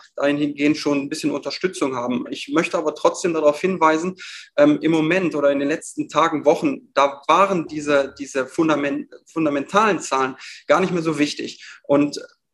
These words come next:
aus, aus folgendem Grund, und da möchte ich noch mal so, so einen Schwenk, ähm, zu Russland, ähm, machen, weil man, weil man's da über die letzten Jahre gesehen hat. Die russischen Unternehmen waren genauso wie die chinesischen Unternehmen von den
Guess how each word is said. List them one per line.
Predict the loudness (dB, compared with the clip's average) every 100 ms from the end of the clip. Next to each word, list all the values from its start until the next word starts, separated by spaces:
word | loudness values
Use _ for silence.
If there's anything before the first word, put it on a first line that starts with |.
| _
aus, | 2 2 2
aus | -2 2
folgendem | 4 4 2 0
Grund, | 2 2 2
und | 4
da | 4
möchte | 4 0 0
ich | -2
noch | 0
mal | 0 2
so, | 2 2
so | 0
einen | -2
Schwenk, | 0 2 2 0 -6 2
ähm, | 4 4 -2 -8 -20 -20
zu | -20 _ -2 4
Russland, | 4 6 2 2 -4 -10 -6 -4
ähm, | -2 -2 -2 -4 -6 -10 -16 -20 -4
machen, | 2 2 2 0 2
weil | 2 4
man, | 4 2 -8 _ -2
weil | 2
man's | 2 0 2
da | 2
über | 2
die | 0
letzten | -2 -6 -6 2
Jahre | 4 4
gesehen | 0 -4 -4 -6 -8
hat. | -10 -10 -16 -18 0
Die | 6
russischen | 6 4 -4 -4
Unternehmen | -4 -2 -2 -2 -4 -4 2
waren | 4 4
genauso | 6 4 4 -2
wie |
die | -6
chinesischen | -8 0 2 2 -2 -6
Unternehmen | -8 -6 -4 -4 -2
von | -2 0
den | -4